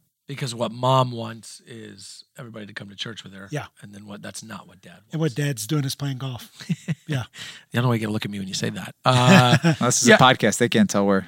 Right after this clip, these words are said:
Speaker 3: where Joe's
Speaker 1: Yeah, I think everyone feels that. I would imagine a lot of people listening to this have maybe had to drag a husband to church, seen their dad be have to
Speaker 3: Be reluctant
Speaker 1: you
Speaker 3: about
Speaker 1: know,
Speaker 3: it.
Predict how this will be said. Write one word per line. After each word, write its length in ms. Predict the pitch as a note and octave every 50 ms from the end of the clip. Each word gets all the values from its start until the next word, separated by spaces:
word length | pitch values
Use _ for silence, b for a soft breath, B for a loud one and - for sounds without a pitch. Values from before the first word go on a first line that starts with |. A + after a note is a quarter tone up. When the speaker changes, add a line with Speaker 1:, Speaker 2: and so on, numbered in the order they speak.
| - _
Speaker 3:
where 120 | - G#2+
Joe's 160 | G#2 F#2+ - F3+
Speaker 1:
Yeah, 220 | D#3 C#3+ C#3 - -
I 120 | - E3 D3+
think 220 | - A3+ G#3+ F3+
everyone 400 | D3 D3+ C#3+ C#3 C#3 B2+ A#2+ A2
feels 1000 | - - - - - - - - E3 E3 D#3 D3 C#3 B2 A#2 A2 G#2 - - - -
that. 400 | - E2+ G2 F#2+ F2+ - - - _ _ -
I 80 | B2 B2+
would 160 | C3 C3 A#2+
imagine 360 | A#2+ A#2+ A#2 A2+ A2 - A#2
a 40 | A2
lot 160 | A2+ A2+ A2
of 60 | G2+
people 180 | - G#2+ G#2+ G#2
listening 400 | G#2+ A2 G#2+ - A2+ G#2+ G#2 G2+
to 80 | G#2
this 320 | G2 G2+ G2 G2+ F#2+ - -
have 640 | - - F#2 F#2+ F#2+ F#2 - F#2+ G2 G2 - - b b b b b b b b b b b b b _ _
maybe 180 | - A#2+ A2+ A2
had 180 | A2 A#2 G#2+ G#2
to 40 | G#2+
drag 360 | G2+ G#2 G#2 G#2+ G#2 G#2 A2+
a 20 |
husband 360 | G#2+ G#2+ A2 G#2+ - - A#2 A#2
to 60 | A2+
church, 440 | - - C3 D3+ - - - - _ _ _ _ _ _ _ _ _ _ _ _ -
seen 300 | - - - B2+ A#2+ A2+
their 160 | A2 G#2 G#2
dad 460 | G2 G#2 G2+ G2 G2 G2+ A2+ A#2+ - _ _ _ -
be 80 | A2+ A2
have 180 | A2 A2 A2 -
to 80 | -
Speaker 3:
Be 80 | G#2+ G2+
reluctant 520 | F#2+ G2+ G2 F#2+ F#2+ G2 - A2+ G#2+ G#2
Speaker 1:
you 60 | F#2+
Speaker 3:
about 160 | F#2 G2+ G2+ G#2+
Speaker 1:
know, 40 |
Speaker 3:
it. 60 | G#2